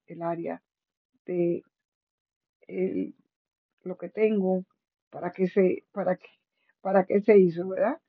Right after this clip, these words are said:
Entonces vamos a beneficiarnos de utilizar esa energía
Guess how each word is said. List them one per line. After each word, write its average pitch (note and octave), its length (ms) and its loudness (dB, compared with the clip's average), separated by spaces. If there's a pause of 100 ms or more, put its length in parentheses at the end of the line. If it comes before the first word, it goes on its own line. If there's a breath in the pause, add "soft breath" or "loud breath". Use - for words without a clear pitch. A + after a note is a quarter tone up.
(260)
Entonces F#3+ 240 -4
vamos G3+ 420 2 (340)
a F#3 100 -4
beneficiarnos G3 1040 -2 (560)
de F3 720 2 (960)
utilizar G3 680 -2
esa A3+ 180 -4
energía G3 840 -2